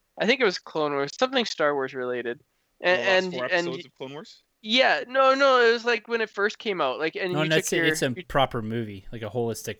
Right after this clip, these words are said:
Speaker 3: arc narrative. It's, and then it goes into the series.
Speaker 1: Oh, okay, yeah, 'cause, like, I'm just, I'm just worried about if they, if they break this up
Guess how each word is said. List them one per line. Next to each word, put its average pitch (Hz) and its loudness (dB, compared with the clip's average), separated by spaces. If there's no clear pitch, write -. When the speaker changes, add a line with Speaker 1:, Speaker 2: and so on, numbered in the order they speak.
Speaker 3:
arc 104 -10
narrative. 104 -10
It's, - -12
and 127 -4
then 127 2
it 120 -4
goes 113 -2
into 110 -8
the 104 -12
series. 98 -14
Speaker 1:
Oh, 160 4
okay, 165 -2
yeah, 156 4
'cause, 190 -2
like, 185 -2
I'm 196 4
just, 240 -6
I'm 220 -2
just 226 -10
worried 202 0
about 185 2
if 175 -4
they, 180 -2
if 175 -6
they 180 0
break 170 -2
this 165 -2
up 147 4